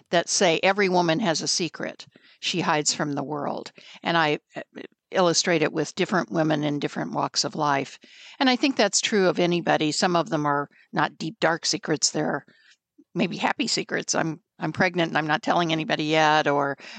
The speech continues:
um, you know, "I got engaged, but I'm not telling anyone yet." But mostly they're probably things you're not all that happy for everybody to know. Um,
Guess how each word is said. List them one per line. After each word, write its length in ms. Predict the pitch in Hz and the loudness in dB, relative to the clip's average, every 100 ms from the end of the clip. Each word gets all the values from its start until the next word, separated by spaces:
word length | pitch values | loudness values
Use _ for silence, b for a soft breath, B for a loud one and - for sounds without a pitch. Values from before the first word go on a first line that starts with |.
| B | B
um, 680 | - 147 143 139 135 139 120 _ _ _ - | -2 0 2 0 -2 -6 -14 _ _ _ -12
you 120 | 147 | -8
know, 120 | 139 | -6
"I 100 | 143 | -4
got 180 | 156 156 | 0 0
engaged, 520 | 151 151 147 147 - | 0 0 2 0 0
but 160 | 160 147 | -2 -2
I'm 140 | 143 | -2
not 160 | 143 - | -4 -4
telling 280 | 151 151 | -4 -4
anyone 360 | 143 147 160 147 | -6 -8 -8 -8
yet." 240 | 143 147 B B B | -6 -6 B B B
But 160 | 240 226 | -2 2
mostly 560 | 262 262 - 202 170 - | 2 2 2 2 0 -2
they're 120 | 165 | -4
probably 520 | - 175 165 151 156 | -2 -2 0 -2 -4
things 380 | 147 156 151 - - - | -4 -4 -4 -6 -10 -8
you're 160 | 170 | -4
not 200 | 160 147 - _ - | 0 0 -2 _ 0
all 160 | 185 196 | 2 2
that 180 | 175 | -2
happy 320 | 190 156 - 151 | -2 -4 -2 -8
for 200 | - 151 | -2 -2
everybody 440 | 156 - - - | -2 -4 -4 -6
to 140 | - | -6
know. 260 | 147 151 - - B B B | -4 -4 -6 -12 B B B
Um, 560 | - 160 147 147 143 | 0 2 4 2 0